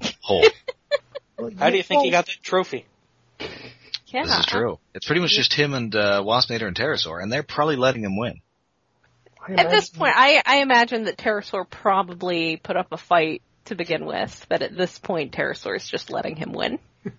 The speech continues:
Speaker 2: Or he's just not a good bowler.
Speaker 1: That, that's also entirely possible.
Speaker 4: I buy that more. I don't see him not trying to show up Megatron at something.
Speaker 2: Yes.
Speaker 1: Yeah.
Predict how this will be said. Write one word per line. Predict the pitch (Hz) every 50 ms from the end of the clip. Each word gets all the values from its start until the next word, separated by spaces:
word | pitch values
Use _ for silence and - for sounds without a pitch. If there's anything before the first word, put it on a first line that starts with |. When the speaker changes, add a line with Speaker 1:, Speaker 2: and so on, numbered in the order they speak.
| - - - -
Speaker 2:
Or | 135 156 170 170
he's | 165 - 185 170 -
just | - - 175 170 - -
not | 123 123 135 151
a | - -
good | - 131 127 101 85
bowler. | - 92 95 95 73 - - - _ _ _ _ _ _ _ _ - - - - - -
Speaker 1:
That, | 277 269 302 285 302 285 285 269 - -
that's | 226 262 247 233 - - 220
also | 190 185 - - - 170
entirely | 160 156 - 160 160 - - - -
possible. | - - - - - - - - - - _ - _ _ _ _ _ _ _ _ _ _ _ _ _ -
Speaker 4:
I | 160
buy | 151 - 165 156 151
that | 143 143 135 - 123
more. | 127 135 123 120 120
I | 127 139 151
don't | 143 127 - 147 147 151 143 -
see | - - - 160 147 131
him | 123 135 127 127 120
not | 120 127 - -
trying | - 135 127 120 117
to | 127
show | - - 156
up | 135 123 -
Megatron | 120 120 107 107 - - 131 117 113 113
at | 113
something. | - - 117 107 - _ - - - _ _ _ _ _ _ _ _ _ _
Speaker 2:
Yes. | - - - -
Speaker 1:
Yeah. | -